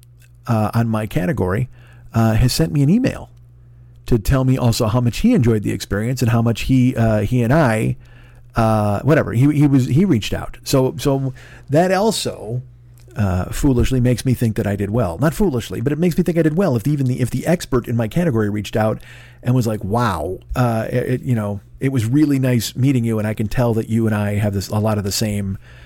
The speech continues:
uh, love for something," you know what I mean? Uh, which was great, and it made me very happy. So, uh, meeting those people, making them laugh, participating in the show, it'll be out in the beginning of October. And once it is, of course, I'll let you know, and then you guys will be all happy.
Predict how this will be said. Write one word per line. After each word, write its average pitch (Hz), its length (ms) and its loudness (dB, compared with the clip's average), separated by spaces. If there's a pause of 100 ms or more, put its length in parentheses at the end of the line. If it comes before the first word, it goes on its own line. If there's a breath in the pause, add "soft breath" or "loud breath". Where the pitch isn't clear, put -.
(180 loud breath)
uh, 104 500 0
love 110 460 0
for 98 180 -4
something," 95 460 -8
you 104 80 -2
know 101 60 -2
what 95 80 -2
I - 40 -4
mean? 95 220 -6 (460 loud breath)
Uh, 123 180 0
which 127 160 -2
was 139 100 -2
great, - 360 -8 (180)
and 120 100 -2
it 107 60 -6
made 127 160 0
me 120 80 0
very 110 220 0
happy. 101 320 -4
So, 104 400 0 (420 loud breath)
uh, 104 160 0
meeting 165 260 4
those 151 200 4
people, 131 260 4
making 123 280 2
them 110 120 2
laugh, 110 240 2
participating 117 480 0
in 107 60 -2
the 98 60 -2
show, 110 220 0
it'll 135 120 2
be 175 120 2
out 175 60 2
in 165 60 -6
the 143 40 -4
beginning 135 260 0
of 113 80 2
October. 104 640 0 (600 loud breath)
And 113 220 0
once 123 220 0
it 113 80 -2
is, 110 120 0
of 104 80 -6
course, 101 240 -2
I'll 92 60 0
let 92 180 -6
you 101 60 -2
know, 151 180 0
and 151 100 0
then 117 60 0
you 120 60 -2
guys 123 160 0
will 123 80 -2
be 123 100 -2
all 123 120 0
happy. - 420 -6